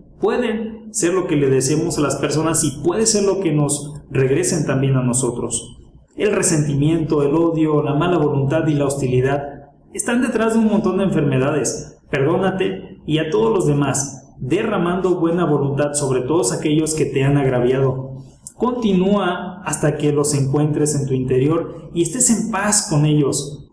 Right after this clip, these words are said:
Ahora, respecto a adquirir un nuevo hábito, Joseph Murphy nos dice que debemos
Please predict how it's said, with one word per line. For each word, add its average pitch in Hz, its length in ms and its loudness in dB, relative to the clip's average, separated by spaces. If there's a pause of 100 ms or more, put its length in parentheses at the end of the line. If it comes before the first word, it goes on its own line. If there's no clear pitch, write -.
Ahora, 190 340 0
respecto 156 800 -2
a 143 160 0
adquirir 160 400 0
un 196 100 2
nuevo 160 300 2
hábito, 135 500 -6
Joseph 180 280 -2
Murphy 170 340 -2
nos 139 200 0
dice 143 280 0
que 131 100 0
debemos 147 720 0